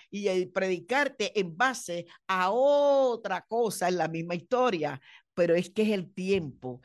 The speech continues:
en el que Dios ha escogido para que yo vea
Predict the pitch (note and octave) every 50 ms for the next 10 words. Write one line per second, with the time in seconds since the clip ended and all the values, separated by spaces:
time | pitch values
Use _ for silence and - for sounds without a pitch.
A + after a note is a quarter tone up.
0 | - - _ - E3 D#3+ D#3+ E3 D3+ C3+ - - D#3+ C#3+ C3 C#3 E3 F#3 F#3 D#3+
1 | C3+ C3 B2+ - - - - - - _ D#3+ F3+ G3+ G#3 - - - G#3+ F#3+ E3
2 | G3+ G#3 G3 F3 D3 C#3+ C3 C3+ - - - _ _ _ F3 E3+ - - - -
3 | E3+ D#3 D3+ F3+ G3 F#3+ F3+ F#3+ F#3+ F3 D3+ C3+ B2+ C3